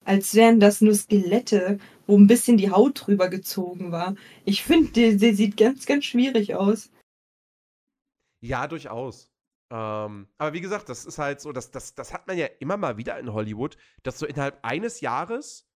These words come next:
Speaker 2: zwei Filme irgendwie rauskommen, wo du denkst so,
Speaker 1: Wa-, wegen Whistleblower.
Speaker 2: haben sich die Filmstudios da irgendwie, haben die gesagt so, „Komm, wir duellieren uns mal, okay? Wir machen mal beide einen Film zum gleichen Thema.“ So, weißt du, irgendwie, äh, gab's ja dann auch,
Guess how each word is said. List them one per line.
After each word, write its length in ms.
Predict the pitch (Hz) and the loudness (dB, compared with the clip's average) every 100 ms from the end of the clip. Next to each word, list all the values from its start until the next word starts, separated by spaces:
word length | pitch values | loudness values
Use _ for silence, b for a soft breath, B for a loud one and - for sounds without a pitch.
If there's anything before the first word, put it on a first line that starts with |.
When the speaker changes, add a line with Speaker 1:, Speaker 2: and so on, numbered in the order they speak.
| _ _ _ _ _ _ _ _ _ | _ _ _ _ _ _ _ _ _
Speaker 2:
zwei 540 | - - 139 131 220 | -20 -12 -8 -6 -6
Filme 360 | 277 220 240 254 | -8 -10 -8 -8
irgendwie 200 | 226 208 | -10 -8
rauskommen, 600 | 143 170 233 - 151 175 | -6 -6 -8 -8 -10 -8
wo 60 | 165 | -10
du 60 | |
denkst 200 | 156 143 - | -8 -8 -8
so, 320 | 139 123 - _ _ | -8 -8 -10 _ _
Speaker 1:
Wa-, 380 | 202 196 190 170 | 6 6 6 6
wegen 520 | 208 240 262 220 208 | 8 8 8 8 10
Whistleblower. 1000 | 202 226 240 214 190 175 180 175 170 175 185 | 10 6 6 6 4 2 2 2 0 -4 -8
Speaker 2:
haben 300 | 143 185 226 | -8 -8 -10
sich 200 | 214 - | -16 -14
die 140 | 156 | -14
Filmstudios 840 | - 147 196 - - 196 180 175 - | -10 -8 -8 -10 -12 -10 -8 -10 -8
da 140 | 160 | -8
irgendwie, 440 | 160 180 170 156 131 | -6 -10 -10 -12 -10
haben 180 | 156 | -10
die 100 | 170 | -12
gesagt 320 | 160 156 165 - | -12 -8 -10 -10
so, 100 | 147 | -6
„Komm, 220 | 233 - b - | -6 -6 b -8
wir 160 | 233 | -8
duellieren 460 | 196 294 196 220 233 | -4 -4 -4 -4 -4
uns 240 | 160 139 | -6 -8
mal, 260 | 135 123 120 | -6 -6 -6
okay? 460 | 127 - 170 226 233 b | -12 -10 -8 -8 -12 b
Wir 100 | 151 | -8
machen 280 | 156 233 262 | -6 -6 -6
mal 120 | 220 | -6
beide 400 | - 208 294 311 320 311 - | -4 -4 -4 -6 -6 -6 -12
einen 80 | 180 | -18
Film 340 | - 233 311 | -8 -6 -6
zum 180 | - 202 | -10 -12
gleichen 400 | 160 185 214 208 | -4 -4 -4 -10
Thema.“ 540 | 170 185 190 135 107 _ _ | -12 -10 -8 -8 -12 _ _
So, 120 | - | -8
weißt 160 | 165 175 | -6 -4
du, 40 | 202 151 - | -6 -8 -10
irgendwie, 380 | 196 185 185 | -10 -8 -8
äh, 600 | 170 160 165 165 160 156 151 | -8 -4 -4 -2 -4 -6 -6
gab's 200 | 180 - | -8 -6
ja 80 | 175 | -6
dann 140 | 170 | -4
auch, 280 | 160 165 - | -4 -6 -6